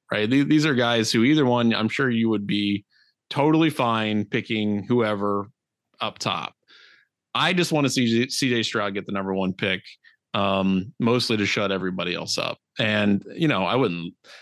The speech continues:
I don't think it'd be terrible for him to go to the Panthers. I think he could do very well down there. Uh, but it's mostly just to show everybody else that they're dumb and that, that stupid Ohio State, like, "Oh,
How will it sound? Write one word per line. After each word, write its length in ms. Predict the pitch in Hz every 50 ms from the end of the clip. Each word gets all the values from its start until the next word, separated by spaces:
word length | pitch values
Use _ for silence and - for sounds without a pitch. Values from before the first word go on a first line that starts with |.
| - - - - - _ _ _ _ _ -
I 80 | 139
don't 140 | 139 135 127
think 120 | 139 127
it'd 100 | 117 104
be 80 | 104 98
terrible 400 | 92 - 98 120 131 143 165 156
for 120 | - 151
him 120 | 139 147 147
to 80 | 151
go 100 | 151 160
to 60 | 160 160
the 80 | 160
Panthers. 480 | 143 160 156 175 170 - 190 196 190 -
I 120 | - 104
think 220 | 104 117 117 113 -
he 240 | - 110 107 107 104 98
could 160 | - 107 98
do 180 | 110 110 107
very 220 | 104 113 107 104 104
well 240 | 101 101 101 117 123
down 240 | 131 131 143 151
there. 320 | 156 160 175 - - 185 - _ - - - _ - -
Uh, 220 | 110 113 113 113
but 200 | - 127 123 - -
it's 200 | - 190 180 208
mostly 360 | 208 214 208 185 - 185 165
just 180 | 147 147 139 -
to 120 | 131 113
show 180 | - - 135 117
everybody 420 | 110 107 104 104 98 98 95 92
else 200 | 92 90 - -
that 100 | - -
they're 140 | - 95 92
dumb 320 | 92 90 90 92 92 92 95
and 100 | 95 95
that, 160 | 95 90 90 -
that 220 | - 104 98 95 - _ _ -
stupid 440 | - - - - 143 - 127 110
Ohio 320 | 101 98 107 110 98 95 95
State, 320 | - - - 95 95 90
like, 180 | - 95 - -
"Oh, 280 | 110 110 107 98 98